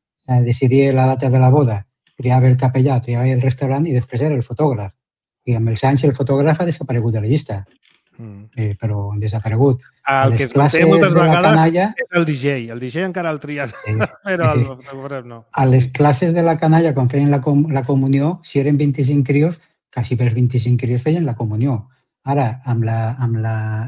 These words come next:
Speaker 1: la gent nouvinguda, que no són d'aquestes celebracions, els pares que ja no creuen en l'església, també s'ho han buscat. Eh, no els pares, sinó l'església.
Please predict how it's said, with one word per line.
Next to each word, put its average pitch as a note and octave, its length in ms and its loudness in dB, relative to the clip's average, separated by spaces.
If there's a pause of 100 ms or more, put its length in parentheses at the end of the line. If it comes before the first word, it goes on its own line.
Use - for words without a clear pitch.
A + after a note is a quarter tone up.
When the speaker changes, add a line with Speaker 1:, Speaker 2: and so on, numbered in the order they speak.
Speaker 1:
la A#2 160 -2
gent C3+ 240 0
nouvinguda, C3+ 640 2 (380)
que A#2 80 -2
no A#2+ 220 0
són B2 200 0
d'aquestes B2 380 0
celebracions, B2 720 0 (320)
els A#2+ 160 -4
pares C#3+ 340 -2
que C#3 320 2
ja C3 140 2
no C3 160 0
creuen C#3 260 0
en C3+ 160 0
l'església, B2 460 -2 (240)
també A2 180 -4
s'ho B2 160 -2
han A2+ 140 -2
buscat. A#2+ 480 -4 (600)
Eh, C#3+ 140 -2 (220)
no D3 200 2
els D#3+ 160 2
pares, A#2 220 0
sinó A2 180 -4
l'església. A#2+ 600 -2